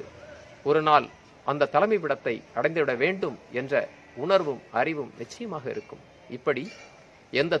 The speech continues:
தொழிலாக இருந்தாலும் சரி, எந்த துறையாக இருந்தாலும் சரி, அதில் கடைநிலையில் இருக்கக்கூடிய ஒருவருக்கு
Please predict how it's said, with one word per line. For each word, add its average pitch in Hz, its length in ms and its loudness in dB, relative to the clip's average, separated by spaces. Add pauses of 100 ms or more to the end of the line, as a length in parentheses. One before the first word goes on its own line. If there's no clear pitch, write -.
தொழிலாக 185 380 4
இருந்தாலும் 127 460 -2
சரி, 131 180 -6 (320)
எந்த 123 240 -8
துறையாக 147 380 -2
இருந்தாலும் 113 400 -6
சரி, - 180 -12 (680)
அதில் 190 320 6
கடைநிலையில் 202 540 2
இருக்கக்கூடிய 139 520 -4
ஒருவருக்கு 120 440 -6